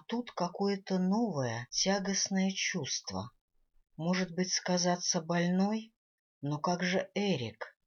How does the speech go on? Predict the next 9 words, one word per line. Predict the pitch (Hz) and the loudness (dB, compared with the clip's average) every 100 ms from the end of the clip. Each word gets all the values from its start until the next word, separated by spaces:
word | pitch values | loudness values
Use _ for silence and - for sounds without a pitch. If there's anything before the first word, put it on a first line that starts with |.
| _ _ | _ _
Он | 160 165 | -4 -2
ждет | 165 165 180 226 240 | -2 -2 0 0 0
ее, | - 139 135 120 120 - _ _ | -4 -4 -2 -4 -6 -14 _ _
всегда | - 147 147 175 | 0 0 0 -2
так | 175 170 - | 0 -2 0
радуется, | 170 196 214 147 135 - 135 | 2 2 0 0 0 0 0
когда | - 151 143 | -2 -2 0
ее | 143 135 135 143 | 0 0 0 0
видит. | 156 143 - 113 | 0 -2 -2 -4